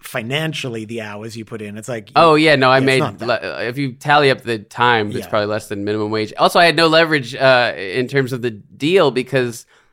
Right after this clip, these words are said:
Speaker 2: I would come into Peacock being like, "I've been trying to do this for ten years. This is
Speaker 1: Can
Speaker 2: my, you
Speaker 1: anyone
Speaker 2: know,
Speaker 1: help me?"
Speaker 2: passion project. So
Speaker 1: Yeah.
Speaker 2: they know I, I, I have, I'm gonna take any deal they offer me. So I wasn't, I didn't negoti-, I couldn't negotiate at all 'cause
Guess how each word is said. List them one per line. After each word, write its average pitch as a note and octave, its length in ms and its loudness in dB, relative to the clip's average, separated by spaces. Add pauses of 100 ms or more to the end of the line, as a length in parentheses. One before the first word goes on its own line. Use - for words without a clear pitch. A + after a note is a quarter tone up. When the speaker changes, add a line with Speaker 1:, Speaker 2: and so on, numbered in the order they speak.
Speaker 2:
I - 140 2
would C#3 160 4
come D3 180 0
into D3+ 200 0
Peacock D3 420 -2
being C#3 120 0
like, C3 100 2
"I've B2 80 2
been B2+ 100 0
trying C#3+ 220 2
to C#3 80 2
do C#3+ 180 -2
this C#3 240 0
for C3 140 -8
ten C#3 260 -2
years. C#3 400 0
This B2+ 240 -8
is B2 120 -10
Speaker 1:
Can B2 40 -8
Speaker 2:
my, B2+ 220 2
you A#2+ 120 -4
Speaker 1:
anyone C3+ 300 2
Speaker 2:
know, C3+ 60 -2
Speaker 1:
help C3+ 180 -6
me?" E3 80 2
Speaker 2:
passion E3 340 4
project. B2+ 440 2
So - 100 -6
Speaker 1:
Yeah. B2+ 40 0
Speaker 2:
they C3 100 4
know D3 180 2
I, D3 160 6
I, A2 140 -2
I A#2+ 220 -2
have, B2+ 260 -2 (340)
I'm B2+ 220 -2
gonna C#3 160 4
take D3 240 -2
any C#3+ 180 0
deal C#3 220 -2
they C3+ 160 2
offer D#3+ 320 0
me. C#3+ 100 -8
So - 160 -4
I C3 120 2
wasn't, D3 260 0
I B2+ 80 0
didn't D3 180 0
negoti-, C#3 340 -2
I B2+ 60 -6
couldn't D#3+ 240 -2
negotiate D3 540 0
at C3+ 80 -2
all D#3 260 4
'cause - 160 -16